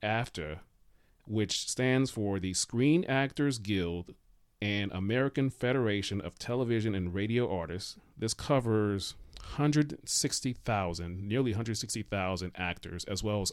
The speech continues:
other performers and, and people that work on film and T V.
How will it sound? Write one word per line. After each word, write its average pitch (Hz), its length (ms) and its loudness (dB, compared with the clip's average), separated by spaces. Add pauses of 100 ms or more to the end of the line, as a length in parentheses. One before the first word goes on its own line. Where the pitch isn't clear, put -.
other 107 540 2 (720)
performers 107 680 2
and, 95 200 -4 (100)
and 95 160 -4
people 101 240 -2
that 92 160 -4
work 98 300 -4
on 101 180 -4
film 92 240 -6
and 82 100 -8
T 82 180 -12
V. - 220 -16